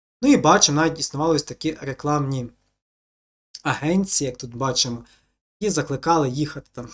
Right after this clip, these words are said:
до Канади, Америки і так далі, яким чином і так далі. Е, також активно розвивається кооперативний рух на початку двадцятого століття, він був дуже популярний, тому що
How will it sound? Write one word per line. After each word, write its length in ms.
до 120
Канади, 680
Америки 520
і 40
так 180
далі, 300
яким 300
чином 380
і 40
так 180
далі. 280
Е, 140
також 480
активно 480
розвивається 500
кооперативний 760
рух 240
на 80
початку 400
двадцятого 480
століття, 380
він 100
був 100
дуже 220
популярний, 560
тому 280
що 340